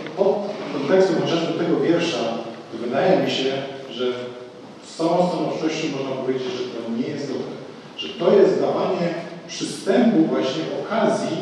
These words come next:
diabłu do tego, żeby coś w nas zaszczepił, coś wsunął, co nie jest Boże. Chciałbym przeczytać ten wiersz od dosłownie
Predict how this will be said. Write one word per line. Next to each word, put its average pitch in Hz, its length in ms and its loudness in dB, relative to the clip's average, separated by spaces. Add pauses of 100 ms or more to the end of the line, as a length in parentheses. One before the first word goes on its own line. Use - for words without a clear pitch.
(380)
diabłu 190 440 4
do - 80 6
tego, 190 200 4
żeby 165 240 2 (180)
coś 240 220 2 (420)
w - 40 -8
nas 156 340 -4 (260)
zaszczepił, 165 480 -2 (420)
coś 208 140 4 (380)
wsunął, - 680 2
co 156 120 -2
nie 147 80 -4
jest 143 280 -4
Boże. - 200 -6 (840)
Chciałbym 202 280 2
przeczytać - 340 2
ten - 180 -2
wiersz 151 160 0
od 143 160 0
dosłownie 143 840 0